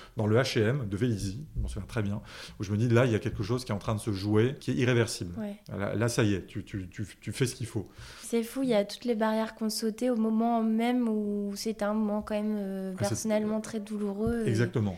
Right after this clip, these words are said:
Speaker 1: Mais il y avait ça, et ça, et du
Speaker 2: Mm.
Speaker 1: coup, ça donnait une force, euh, très forte à la démarche.
Speaker 2: Mm.
Speaker 1: Bon, il se trouve, do-, et donc je... toute la semaine, c'est ça. Vraiment, je m'e-, je m'expose, mais de manière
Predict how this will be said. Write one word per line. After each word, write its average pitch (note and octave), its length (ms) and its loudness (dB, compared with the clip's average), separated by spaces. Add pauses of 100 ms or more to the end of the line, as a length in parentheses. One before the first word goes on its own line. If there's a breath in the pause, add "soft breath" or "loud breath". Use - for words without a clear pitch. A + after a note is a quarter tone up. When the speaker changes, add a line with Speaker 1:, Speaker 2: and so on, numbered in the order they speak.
(140)
Speaker 1:
Mais A#2 180 4
il C3+ 60 4
y B2 40 6
avait A2 160 6
ça, C#3+ 260 2
et A#2+ 100 2
ça, D3+ 300 4 (140)
et A2+ 80 0
du G2+ 140 -2
Speaker 2:
Mm. - 20 -2
Speaker 1:
coup, D#3 320 0
ça A2 160 0
donnait G#2+ 240 4
une A2 100 4
force, - 380 -2
euh, G2 420 0
très A#2 160 -8
forte C3+ 280 0
à - 20 2
la G#2+ 100 2
démarche. G#2 440 -4 (140 loud breath)
Speaker 2:
Mm. G#3+ 40 -6 (260 loud breath)
Speaker 1:
Bon, G#2 200 2
il A#2 60 -2
se C3+ 100 2
trouve, A#2+ 440 4
do-, A2+ 220 0
et A2+ 80 2
donc D3+ 160 6
je... A2 180 4
toute - 220 -6
la E3 100 4
semaine, D#3+ 280 0
c'est C3 140 0
ça. G2+ 320 -2
Vraiment, A2 340 2
je G#2+ 100 2
m'e-, A2 200 2
je G2+ 100 0
m'expose, A2 400 2
mais G#2 100 0
de G2 60 0
manière G2+ 260 0